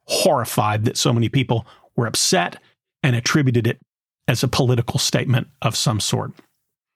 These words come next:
But there were lots of people online who believed that flying the flag upside down was a trending response to the events in our nation's capital.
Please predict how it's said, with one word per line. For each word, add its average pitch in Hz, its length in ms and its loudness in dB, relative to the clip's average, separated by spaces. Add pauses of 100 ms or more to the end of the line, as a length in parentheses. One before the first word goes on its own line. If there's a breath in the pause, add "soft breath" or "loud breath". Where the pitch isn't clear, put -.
(520)
But 180 200 -2
there 220 140 0
were 196 120 2
lots 180 400 2
of 135 120 -4
people 196 460 -2
online 151 680 2
who 127 420 0 (560)
believed 135 580 2
that 117 300 0
flying 127 400 2
the 120 60 0
flag 127 400 0
upside 131 320 0
down 123 420 2
was 127 220 0
a 123 160 2
trending 151 720 2
response 120 720 -2
to 139 120 2
the 117 120 4
events 123 420 0 (360)
in 135 100 4
our 120 120 2
nation's 117 360 0
capital. 123 480 0